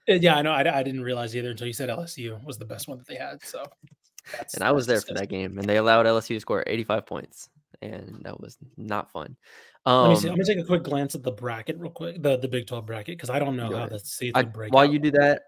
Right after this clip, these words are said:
Speaker 2: I do also
Speaker 1: Yep.
Speaker 2: wanna mention Texas Tech has lost two out of three. Um, well, Iowa State lost on the road, I, is what it is. Beat
Speaker 1: Right.
Speaker 2: T C U at home and then lost to U C F on the road last night. Without Warren Washington, I don't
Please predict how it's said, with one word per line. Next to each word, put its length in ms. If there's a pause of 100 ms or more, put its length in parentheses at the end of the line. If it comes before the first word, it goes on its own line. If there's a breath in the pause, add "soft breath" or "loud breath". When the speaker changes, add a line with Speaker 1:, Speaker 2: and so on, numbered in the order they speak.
Speaker 2:
I 80
do 180
also 200
Speaker 1:
Yep. 60
Speaker 2:
wanna 120
mention 420 (160)
Texas 280
Tech 240
has 120
lost 220
two 120
out 60
of 80
three. 420 (160)
Um, 560
well, 160
Iowa 240
State 280
lost 240
on 60
the 60
road, 160
I, 80 (380)
is 300
what 100
it 80
is. 220 (400 soft breath)
Beat 260
Speaker 1:
Right. 60
Speaker 2:
T 100
C 180
U 100
at 60
home 280
and 100
then 80
lost 260
to 60
U 80
C 180
F 180
on 80
the 60
road 160
last 200
night. 160 (320 soft breath)
Without 240
Warren 260
Washington, 580
I 120
don't 260